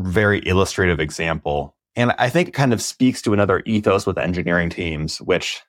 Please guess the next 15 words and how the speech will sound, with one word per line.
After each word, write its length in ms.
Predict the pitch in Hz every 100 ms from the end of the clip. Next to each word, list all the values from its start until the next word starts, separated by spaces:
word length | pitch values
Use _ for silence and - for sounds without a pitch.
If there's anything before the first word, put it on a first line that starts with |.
| -
you 60 |
know, 80 | 80
I've 200 | 80 90
been 120 | 95
guilty 320 | 90 82 - 85
of 100 | 78
myself, 520 | 80 - 78 90 -
which 180 | 85 98
is 280 | 85 - _ _ _ _ _ -
we 260 | 98 131
usually 380 | - 127 127 139
think 280 | 131 123 -
we're 100 | 95
right. 280 | 85 87 - _ _ _
We're 200 | 95 107